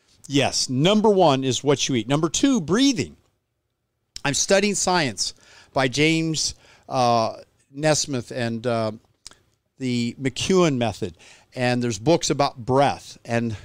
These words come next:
breathe through your nose. Very important 'cause it increases nitric oxide. And as we've learned, according to Nathan Bryant's work, that helps diabetes. Make sure you get in nitric oxide rich foods. Go to doc nutrients dot com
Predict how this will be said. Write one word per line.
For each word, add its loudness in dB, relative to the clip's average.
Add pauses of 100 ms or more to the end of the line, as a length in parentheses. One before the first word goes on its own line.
(500)
breathe 0
through -4
your -2
nose. 0
Very 2
important 0
'cause -8
it -2
increases -4
nitric -4
oxide. -2
And -6
as -6
we've -4
learned, 0
according -4
to -6
Nathan -2
Bryant's 0
work, -4 (240)
that -2
helps -2
diabetes. -6 (540)
Make -2
sure 2
you 2
get 2
in -2
nitric -4
oxide -2
rich -2
foods. -2
Go -4
to -2
doc 0
nutrients -6
dot -2
com 0